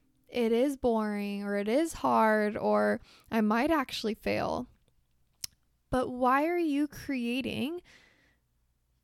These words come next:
why are you putting the intention for it to be low vibrational when maybe you'll walk into that classroom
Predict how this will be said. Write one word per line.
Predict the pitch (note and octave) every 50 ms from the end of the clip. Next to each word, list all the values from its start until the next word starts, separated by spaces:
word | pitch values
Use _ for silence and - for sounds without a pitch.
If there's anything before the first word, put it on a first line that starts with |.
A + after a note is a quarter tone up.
| _ _ -
why | C#4 C4+ C4+ C#4 D4+
are | E4
you | F4 F4 F4 E4
putting | - - - C#4+ D4+ D4+ D4
the | C#4 A#3+ G#3+
intention | G#3 G#3 - - C4 B3+ C4+ - - B3 G3 F#3 G3 A3 D4+ D#4+ - _
for | - - A#3 A3 A3
it | A3+ A3+
to | - A#3+
be | A#3 A#3+ A3+ A3
low | G#3+ G3 G3+
vibrational | G3+ G3+ F#3+ G3 F#3+ F#3 F3 G3+ - - A#3 A#3+ C4 C#4 D4+ E4+ F4 _ _ _ _ _ _ _ -
when | - A#3 A3 G#3+
maybe | G#3+ G#3+ B3 D#4 D4+ C#4+ G3+ - A3 C4 C4 _ _ _ -
you'll | A#3 A#3+ G#3+ B3
walk | C#4+ D4 D#4 D#4 -
into | E4 D#4 E4 E4+
that | E4 D4 - -
classroom | - - - - - - - E4+ F#4 G4+ G#4+